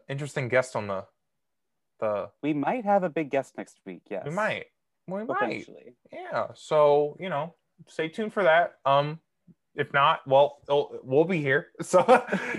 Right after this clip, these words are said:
Speaker 1: y'all take
Speaker 2: <laughs>
Speaker 1: care. Continue enjoying Pride Month. We're halfway through Pride Month. Um,
Speaker 2: Mm-hmm.
Speaker 1: if you're curious, watch Love Victor, 'cause I love Love Victor.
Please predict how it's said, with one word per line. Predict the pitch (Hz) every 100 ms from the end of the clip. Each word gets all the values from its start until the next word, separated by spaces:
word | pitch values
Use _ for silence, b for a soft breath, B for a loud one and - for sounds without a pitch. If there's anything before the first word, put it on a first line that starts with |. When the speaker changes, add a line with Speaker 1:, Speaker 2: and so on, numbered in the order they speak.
| 143
Speaker 1:
y'all | 151
take | 180 180 -
Speaker 2:
<laughs> | 170
Speaker 1:
care. | 175 220 - _ _ -
Continue | 151 139 170 165 165
enjoying | 151 151 135
Pride | - 139 143
Month. | 156 196
We're | 151
halfway | 139 156 180 175
through | 190
Pride | - 143 120
Month. | 113 123 _ _ _
Um, | 117 107 107 _ 120
Speaker 2:
Mm-hmm. | 117 143 202 _ _ _ _ _ 143
Speaker 1:
if | 139
you're | 151
curious, | - 160 175 143 120
watch | 117 139 -
Love | 151 120
Victor, | 117 117 98 98
'cause | 113 104
I |
love | 101 120 107
Love | 92 -
Victor. | - - 92